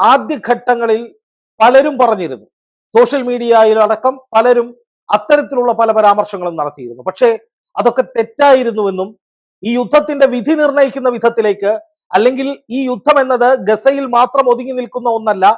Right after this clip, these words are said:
അല്ലെങ്കിൽ ഇസ്രായേലും ഗസയും മാത്രം ഉൾക്കൊള്ളുന്ന ഒന്നല്ല, മറിച്ച് ഇതൊരു ആഗോള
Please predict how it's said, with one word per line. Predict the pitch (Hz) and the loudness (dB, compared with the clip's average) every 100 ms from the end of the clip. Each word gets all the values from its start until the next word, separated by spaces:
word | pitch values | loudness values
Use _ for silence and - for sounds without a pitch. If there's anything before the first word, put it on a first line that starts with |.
| - _ _ | -2 _ _
അല്ലെങ്കിൽ | 220 233 233 | -8 -6 -6
ഇസ്രായേലും | - 269 277 277 | 0 2 2 0
ഗസയും | 254 226 226 269 247 | -2 -4 -2 -6 -4
മാത്രം | 226 254 - 269 240 _ _ | 0 0 2 -2 -2 _ _
ഉൾക്കൊള്ളുന്ന | 226 220 311 311 277 | -8 0 2 2 0
ഒന്നല്ല, | 233 208 185 175 208 - _ _ | -4 -4 -2 0 -2 -6 _ _
മറിച്ച് | 202 240 240 240 226 - _ _ | 0 0 2 -2 -2 -8 _ _
ഇതൊരു | 180 254 240 - | -2 -2 -2 -2
ആഗോള | 175 208 269 240 302 302 | 0 4 2 2 4 4